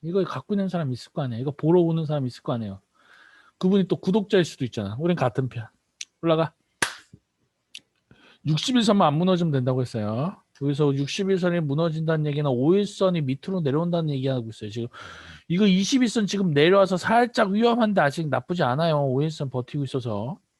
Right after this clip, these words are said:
네. 그리고 오늘 선방했네요. 저 정도면. 네. 올렸잖아, 그래도. 어. 야, 씨. 어디까지 내렸었어?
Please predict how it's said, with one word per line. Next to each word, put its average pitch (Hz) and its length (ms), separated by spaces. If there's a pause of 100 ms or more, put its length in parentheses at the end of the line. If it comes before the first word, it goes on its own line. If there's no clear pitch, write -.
(140)
네. 92 380 (1000)
그리고 143 240
오늘 131 400
선방했네요. 175 840
저 127 100
정도면. 110 460 (300)
네. 104 140 (840)
올렸잖아, 170 680
그래도. 104 480 (460)
어. 104 280 (480)
야, 135 280
씨. 220 540 (1040)
어디까지 202 560
내렸었어? 120 720